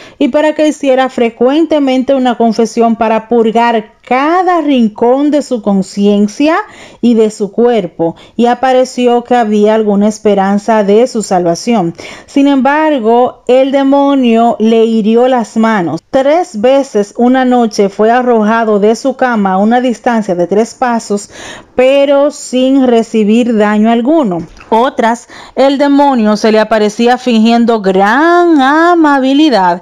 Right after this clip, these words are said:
pero persuadiéndolo de que volviera a Marburg. ¿Por qué? Porque se afligía en aquel lugar. Me pregunto, ¿por qué cuando sabes que estás condenado no te preocupas más que de hacer tu vida más presente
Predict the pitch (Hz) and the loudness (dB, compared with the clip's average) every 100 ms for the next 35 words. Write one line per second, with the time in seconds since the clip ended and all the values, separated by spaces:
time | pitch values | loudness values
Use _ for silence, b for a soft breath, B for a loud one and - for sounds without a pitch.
0 | B B B - 247 277 294 - 214 214 | B B B 0 2 0 -2 -2 0 0
1 | 208 202 196 190 247 262 208 208 208 208 | 0 -2 -2 0 0 0 2 2 2 0
2 | 214 220 226 220 196 190 202 - 190 190 | 0 0 0 0 2 2 0 -2 -2 0
3 | 196 185 185 180 277 392 403 _ _ 214 | 2 2 0 0 0 0 -4 _ _ -2
4 | 208 202 - 403 254 - B B B 403 | -2 -4 -2 0 0 -4 B B B -4
5 | 359 339 311 285 277 247 233 226 233 226 | -2 0 -2 0 -2 0 0 0 0 -2
6 | 190 202 233 254 185 190 196 214 208 214 | 0 0 0 0 -2 -2 -2 0 0 0
7 | 185 320 330 - _ _ 269 311 311 - | -2 -6 -10 -14 _ _ 0 0 0 -6
8 | - 302 392 - 320 311 302 254 247 254 | -4 -2 -2 -2 0 2 2 0 -2 0
9 | 247 262 254 - 220 214 220 226 - 262 | 0 0 -2 -2 -2 -2 -4 -4 -2 -2
10 | 254 220 208 220 214 185 196 240 226 233 | 0 2 2 0 0 0 0 -2 0 -2
11 | 226 220 233 226 - 202 208 - 202 196 | -2 -4 -2 -4 -2 -2 -2 -4 -2 0
12 | 196 - 208 226 220 208 226 214 190 196 | -2 0 -2 0 -2 0 2 0 0 -2
13 | 226 - 220 190 - 220 226 202 - 151 | -4 -4 -4 -4 -4 -2 0 0 -2 -4